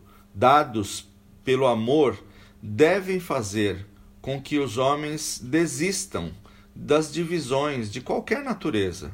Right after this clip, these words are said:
e que, ao final, juntem as mãos numa ação conjunta. E isso mostra essa unidade. E a comunhão e o companheirismo produzidos pelo Espírito Santo devem estimular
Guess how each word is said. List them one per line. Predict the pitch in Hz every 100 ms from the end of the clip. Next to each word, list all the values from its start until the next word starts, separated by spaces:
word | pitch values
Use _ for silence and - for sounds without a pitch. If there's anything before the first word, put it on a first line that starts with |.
| -
e | - 147 170
que, | 170
ao | - 180
final, | - 156 170 190 190 - - -
juntem | 120 120 185 220 214 160
as | 135 110
mãos | 120 147 165 147
numa | 160 165 165
ação | 160 175 180
conjunta. | 185 170 143 139 143 131 80 98
E | 120
isso | 147 -
mostra | 165 147 160 - 147
essa | 151 -
unidade. | 156 160 135 110 117 95 71 67 - - - - - - -
E | 143
a |
comunhão | 151 202 202 170 139 160 175 151
e | 123
o |
companheirismo | 123 156 156 151 135 113 120 135 - 104
produzidos | 95 131 131 120 107 165 175 117 -
pelo | 120 110
Espírito | 107 - 117 107 107
Santo | 101 - 131 131 - 73 - - - - -
devem | - 110 156 202 190
estimular | 170 - 143 120 104 110 135 127 104